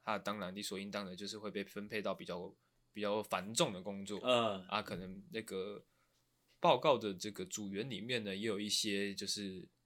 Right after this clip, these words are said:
Speaker 1: 幽魂-，幽-，幽灵人物。
Speaker 2: 哎，幽灵。
Speaker 1: 哎，就是他只有一个名字在那边。
Speaker 2: 对。
Speaker 1: 哦，除了名字之外的东西呢，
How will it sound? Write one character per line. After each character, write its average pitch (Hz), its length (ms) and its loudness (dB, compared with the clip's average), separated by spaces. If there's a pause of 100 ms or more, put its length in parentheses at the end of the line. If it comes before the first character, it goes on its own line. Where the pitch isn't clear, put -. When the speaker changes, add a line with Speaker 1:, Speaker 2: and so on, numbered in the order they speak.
(160)
Speaker 1:
幽 131 240 0
魂-， 98 360 -2 (240)
幽-， 139 300 -2 (140)
幽 151 160 6
灵 107 200 -2
人 90 140 -2
物。 95 300 -6
Speaker 2:
哎， 147 220 12
幽 143 220 10
灵。 117 280 2 (200)
Speaker 1:
哎， 95 260 -2
就 127 120 -2
是 135 60 2
他 151 120 4
只 147 80 0
有 117 60 2
一 131 60 -4
个 165 100 4
名 127 240 0
字 123 140 2
在 143 100 0
那 135 160 0
边。 127 240 -2 (120)
Speaker 2:
对。 131 360 2
Speaker 1:
哦， 98 240 -6 (260)
除 - 120 -2
了 147 60 4
名 139 140 -2
字 160 80 2
之 131 140 2
外 143 120 6
的 117 60 2
东 120 140 -6
西 117 160 -4
呢， 107 240 -6